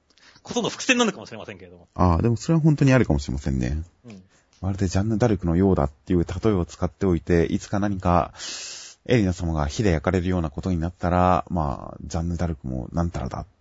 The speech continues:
Speaker 2: て比喩を重ねてくるってことは全然あり得る気がしますね。
Speaker 1: そうだね。だからその時を楽しみにしたいと思いますね。
Speaker 2: なるほど。<laughs> まあ、一応今週、吉野ちゃん、今回一応個人競技だったということで、吉野ちゃんも一人でできたよって言ってるあたりで、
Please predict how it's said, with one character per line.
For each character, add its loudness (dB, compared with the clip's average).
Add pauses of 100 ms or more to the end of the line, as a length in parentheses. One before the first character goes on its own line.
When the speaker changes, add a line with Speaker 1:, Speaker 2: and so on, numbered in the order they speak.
(180)
Speaker 2:
て 4
比 2
喩 4
を -2
重 -4
ね 4
て -4
く 0
る 2
っ -4
て -12
こ -14
と -4
は -2
全 0
然 0
あ 4
り 6
得 4
る -16
気 -14
が -8
し -12
ま -14
す -16
ね。 -10 (220)
Speaker 1:
そ -16
う -16
だ -20 (100)
ね。 -20 (400)
だ -14
か -10
ら -10
そ -4
の -6
時 0
を 0
楽 0
し -4
み -4
に -6
し -8
た -4
い -12
と -12
思 -12
い -14
ま -16
す -20
ね。 -18 (200)
Speaker 2:
な 4
る 2
ほ 0
ど。 -6 (720)
<laughs> -12
ま -4
あ、 -4
一 -6
応 -2
今 4
週、 0
吉 2
野 2
ち -4
ゃ 4
ん、 0
今 -4
回 2
一 -2
応 4
個 -2
人 2
競 2
技 4
だ 4
っ 0
た -18
と 0
い 2
う -6
こ -6
と -2
で、 2
吉 0
野 0
ち -6
ゃ 0
ん -2
も -2
一 -8
人 2
で 2
で 2
き -14
た -6
よ -2
っ -6
て -14
言 -6
っ -20
て -6
る 0
あ -2
た -4
り -4
で、 -6